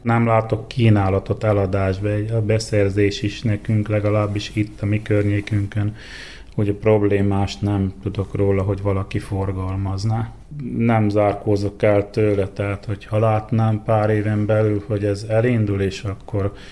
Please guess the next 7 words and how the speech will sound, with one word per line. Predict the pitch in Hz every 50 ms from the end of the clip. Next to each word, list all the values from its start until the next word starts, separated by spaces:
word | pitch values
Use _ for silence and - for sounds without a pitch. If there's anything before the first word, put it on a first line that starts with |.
| - - - - -
folyamatos | - - - 123 117 117 117 117 110 104 - 110 104 - -
az | 104 98
ellátás, | 107 107 113 117 113 113 110 104 - - 107 101 - -
és | 98 95 -
lenne | - 107 113 113 113 113
egy | 104 95 -
forgalmazó | - - 110 113 113 110 113 113 110 113 110 107 110 110 104 110 113 113 110 113